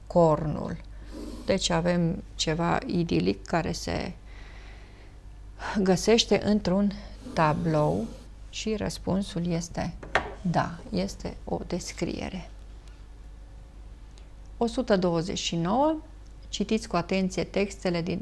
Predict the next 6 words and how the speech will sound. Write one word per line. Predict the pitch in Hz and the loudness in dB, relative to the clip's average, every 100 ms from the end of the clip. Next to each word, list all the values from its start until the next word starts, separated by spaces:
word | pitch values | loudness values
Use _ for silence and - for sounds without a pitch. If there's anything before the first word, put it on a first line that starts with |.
| 170 | -2
mai | - | -2
jos | 165 175 226 - - | 0 0 0 -2 -8
și | - 214 | 0 2
încercuiți | 196 175 160 196 208 175 | 4 2 2 0 0 -4
răspunsul | - - 180 175 180 | -6 -4 -4 -2 -6
corect. | - 175 - - - | -4 -6 -6 -10 -16